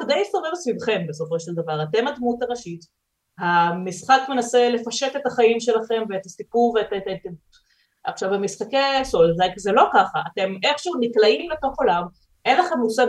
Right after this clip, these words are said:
מי אתם, מה אתם, לאיפה אתם צריכים ללכת, למה תוקף אתכם חתול שיש לו חרב והחרב יורקת אש ואתם אין לכם מושג איפה בורחים משם. עכשיו,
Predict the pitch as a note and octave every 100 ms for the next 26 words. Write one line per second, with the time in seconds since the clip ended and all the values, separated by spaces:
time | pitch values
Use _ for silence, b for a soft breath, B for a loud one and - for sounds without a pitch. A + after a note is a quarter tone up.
0 | G#3+ A#3+ A#3 B3 A#3+ A#3 - - F3 E3+
1 | F3+ F3+ F3 _ - F3+ C#4 C#4+ B3+ -
2 | A#3 A3 G3 F#3+ F#3+ - _ - G#3 A#3
3 | C#4+ C4+ B3+ B3+ C4+ - A3+ A3 A3 B3+
4 | C#4 C4+ A#3+ A#3 A3+ - B3 B3+ B3+ G3+
5 | - A#3+ B3 A3 G#3+ G#3 G#3+ G#3+ A3 -
6 | G#3 G3 G3+ G#3 F3+ - A#3+ A#3+ A#3 A3
7 | A3 G3+ G#3+ G3 F3 F3+ D#3+ D#3 C#3+ -
8 | _ b b b b A3 - A#3 A3+